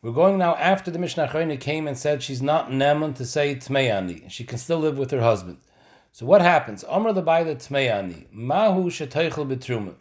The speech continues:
Because if we believe her that she's Tamei, not only is she usher to live with her husband, she also loses her rights to eat Truma. So I understand the Mishnah Acharya said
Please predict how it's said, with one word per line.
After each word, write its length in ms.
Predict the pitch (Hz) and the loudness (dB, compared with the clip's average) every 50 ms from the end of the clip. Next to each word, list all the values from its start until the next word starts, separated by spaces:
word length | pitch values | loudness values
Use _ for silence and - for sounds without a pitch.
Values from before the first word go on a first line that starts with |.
| - | -14
Because 360 | 95 117 120 - 151 143 123 - - | -14 -10 -6 -4 -4 -4 -4 -4 -4
if 320 | 196 233 214 - - - | -4 -4 -4 -4 -12 -10
we 140 | 147 151 156 | -8 -6 -4
believe 360 | 139 143 143 156 185 185 - | -2 -2 2 2 2 2 2
her 100 | 156 147 | 2 0
that 200 | 131 131 127 127 | 2 2 0 0
she's 200 | - 131 120 - | -2 -8 -8 -4
Tamei, 420 | - 131 131 120 113 107 120 139 - - _ _ - - - - _ - | 2 4 4 4 4 0 -4 -6 -10 -16 _ _ -20 -20 -20 -20 _ -2
not 240 | 131 151 175 190 175 | 4 6 6 6 6
only 340 | 151 185 190 190 180 170 151 | 6 2 2 2 0 -2 -4
is 100 | 151 131 | -8 -10
she 180 | - - 147 143 | -8 -6 -2 0
usher 260 | 160 170 - - 151 | 0 0 0 -2 -8
to 120 | 127 139 | -8 -8
live 180 | 139 147 151 139 | -6 -6 -6 -6
with 120 | 139 127 | -6 -6
her 100 | 147 131 | -4 -2
husband, 420 | 117 110 107 104 95 104 117 117 - | 0 0 0 -2 -4 -8 -12 -12 -10
she 100 | - 135 | -8 -6
also 320 | 139 170 175 - - 165 | -2 -2 -2 -4 -4 -6
loses 360 | 151 165 175 170 160 151 131 | -2 -2 -2 -2 -2 -6 -6
her 120 | 135 160 165 | -4 -2 2
rights 520 | 170 190 214 196 151 156 156 151 - - _ _ _ _ _ _ _ _ _ - | 4 6 6 6 4 2 -4 -8 -12 -16 _ _ _ _ _ _ _ _ _ -16
to 120 | - 165 | -12 -10
eat 160 | 151 175 156 | -8 -8 -8
Truma. 340 | - - 196 208 175 147 123 - _ | -2 2 4 4 4 4 -2 -10 _
So 240 | - - - 147 139 | -16 -8 -6 -4 -2
I 160 | 139 147 147 | 0 2 2
understand 460 | 147 151 143 127 127 196 214 220 214 | 2 0 -4 -2 2 6 6 6 6
the 60 | 185 175 | 4 -2
Mishnah 280 | 180 156 - - 156 | -4 -4 -4 -2 -2
Acharya 320 | 139 - 180 190 190 175 147 | 0 2 2 0 0 0 -2
said 460 | - 196 202 190 165 160 160 151 | 2 6 6 6 6 6 2 -2